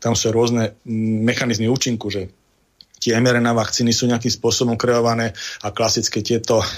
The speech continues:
adenovírusové vakcíny ako Sputnik, e, Johnson and Johnson alebo AstraZeneca sú tiež nejakým spôsobom výrobní. Takže aj toto ešte môže rozhodovať.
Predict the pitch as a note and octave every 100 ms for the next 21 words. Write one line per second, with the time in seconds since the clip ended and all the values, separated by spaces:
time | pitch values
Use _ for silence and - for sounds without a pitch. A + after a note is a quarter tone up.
0 | - - A2+ A2+ A#2 A#2 A2+ A2+ A2+ A#2+
1 | A#2 A#2 G#2+ A2 A2 - A#2 A#2 G#2+ -
2 | - - - - - A2 A#2 G#2+ G2 -
3 | A#2+ A2+ A2 A2 A2 G#2+ G#2 G#2 E2+ -
4 | - - A2 A#2 A#2 B2+ A2+ A2+ A2+ A2
5 | A#2+ A2 G#2 A2 G#2+ G#2+ G#2 F#2 - -
6 | _ _ - - B2+ A2 A#2+ A#2 A#2 A2+
7 | G#2+ G#2+ A#2 G#2 G#2+ F#2+ A#2 G#2 G#2+ -
8 | A2 G2+ G#2+ G#2 G2 F#2+ F#2 - - A#2
9 | A2 G#2+ C#3 B2+ A2 - G#2 G2+ G2+ G2
10 | F#2+ F#2+ F#2 F2